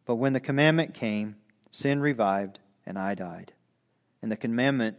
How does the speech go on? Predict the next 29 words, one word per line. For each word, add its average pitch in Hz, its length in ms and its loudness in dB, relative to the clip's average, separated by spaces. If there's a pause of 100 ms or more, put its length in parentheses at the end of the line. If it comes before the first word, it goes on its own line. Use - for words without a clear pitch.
(100)
which 117 240 -6
was 120 180 -4
to 127 80 -8
bring 113 240 -2
life, 110 520 0 (640)
I 113 100 0
found 107 320 -2
to 101 40 -6
bring 98 260 -8
death. 90 440 -8 (680)
For 139 140 -4
sin, 143 480 2 (320)
taking 147 360 2
occasion 127 600 0 (280)
by 131 180 8
the 131 80 2
commandment, 120 540 -2
deceived 120 500 -4
me, 104 300 -4 (380)
and 107 160 -6
by 104 200 4
it - 180 -6
killed 101 300 -6
me. 95 220 -18 (340)
Therefore 131 340 0
the 123 80 0
law 117 220 6
is 127 140 2
holy, 113 360 -6